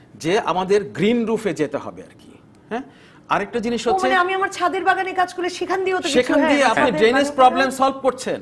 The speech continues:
Speaker 2: হুম।
Speaker 1: আরেকটা বিষয় আমি বলি, আমি একটা, একটা এক্সাম্পল দিই। এখন নিউ ইয়র্ক শহরে, নিউ ইয়র্ক শহরে একটা প্রোগ্রাম নেওয়া হয়েছে, নিউ ইয়র্ক শহরে তাদের কিন্তু পাইপ নেটওয়ার্ক ছিল,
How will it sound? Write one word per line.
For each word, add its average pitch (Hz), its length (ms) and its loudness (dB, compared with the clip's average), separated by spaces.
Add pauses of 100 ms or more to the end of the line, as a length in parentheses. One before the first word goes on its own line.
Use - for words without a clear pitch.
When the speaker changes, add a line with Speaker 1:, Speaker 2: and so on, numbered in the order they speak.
(100)
Speaker 2:
হুম। 285 300 -8
Speaker 1:
আরেকটা 220 400 2
বিষয় 196 260 -4
আমি 185 160 -2
বলি, 131 300 -6
আমি 143 140 -2
একটা, 165 180 -4
একটা 175 260 -2
এক্সাম্পল 143 480 -4
দিই। - 200 -20 (400)
এখন 202 320 -2
নিউ 220 320 -2
ইয়র্ক 233 160 0
শহরে, 180 520 -4 (560)
নিউ 151 180 -2
ইয়র্ক 214 220 -2
শহরে 208 480 -2 (220)
একটা 185 180 -4
প্রোগ্রাম 185 500 0
নেওয়া 175 180 0
হয়েছে, 110 400 -14 (380)
নিউ 196 240 -2
ইয়র্ক 208 140 0
শহরে 110 320 -10 (640)
তাদের 156 220 0
কিন্তু 214 200 0
পাইপ 214 340 0
নেটওয়ার্ক 190 440 -2
ছিল, 156 260 -2